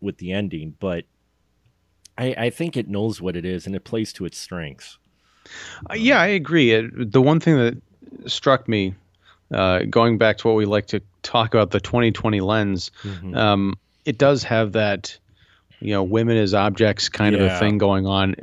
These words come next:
Speaker 2: specifically during that, uh, gadget montage
Speaker 1: Oh, God, yeah.
Speaker 2: where he picks up the binoculars and he can see,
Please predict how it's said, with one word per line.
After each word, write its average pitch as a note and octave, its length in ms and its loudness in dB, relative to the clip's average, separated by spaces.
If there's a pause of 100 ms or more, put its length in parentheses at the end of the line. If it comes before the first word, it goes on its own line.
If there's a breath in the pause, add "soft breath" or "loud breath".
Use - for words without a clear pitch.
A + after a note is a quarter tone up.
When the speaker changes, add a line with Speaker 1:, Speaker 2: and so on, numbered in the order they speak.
Speaker 2:
specifically D3+ 840 0
during C3 240 2
that, A2+ 220 2 (180)
uh, A2+ 180 0
gadget C3+ 500 2
montage G2+ 760 -2
Speaker 1:
Oh, A#2+ 160 0
God, G2 320 -8
yeah. A#2 60 -4
Speaker 2:
where A2+ 280 4 (140)
he A#2+ 200 -2
picks - 380 -2
up D#3 160 0
the A#2 100 -6
binoculars G#2 960 -4 (420 soft breath)
and G#2 480 -4
he A#2 240 -4
can A2+ 200 -2
see, A#2+ 480 0